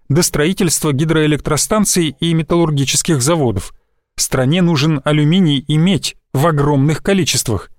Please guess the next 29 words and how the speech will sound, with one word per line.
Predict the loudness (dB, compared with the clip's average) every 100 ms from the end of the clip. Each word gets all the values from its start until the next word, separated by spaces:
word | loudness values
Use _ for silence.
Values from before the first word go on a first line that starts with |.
| _ -6
а | -2
также | 0 0 0
заводы | 0 2 2 0
по | -2
производству | 0 0 0 0 -2 -2 -2
строительной | 0 0 0 0 0 0 -2
и | -2
дорожной | 0 2 2 2 -2
техники. | 0 -2 -2 -4 -4 -10 _ _ _
Нам | -2 0 2
нужны | 0 2 0
заводы | 0 0 0 0
по | -2
производству | -2 -2 0 -2 -2 -2
станков | -2 0 -2 0 -2 0
любого | 0 2 2 0
размера. | 0 0 0 -2 -6 _ _ _ _ _ -4
Построив | -2 -2 0 0 0 -2
все | -4 0 2
это, | 0 0 -4 -8 _ -4
мы | -2
сможем | 0 0 2 0
стать | 0 -2 0
мировыми | 0 2 2 0
лидерами | 0 0 0 0 0
сразу | 0 0 0 0
во | 2
многих | 2 0 -2 -2
направлениях. | -2 0 0 0 0 -2 -6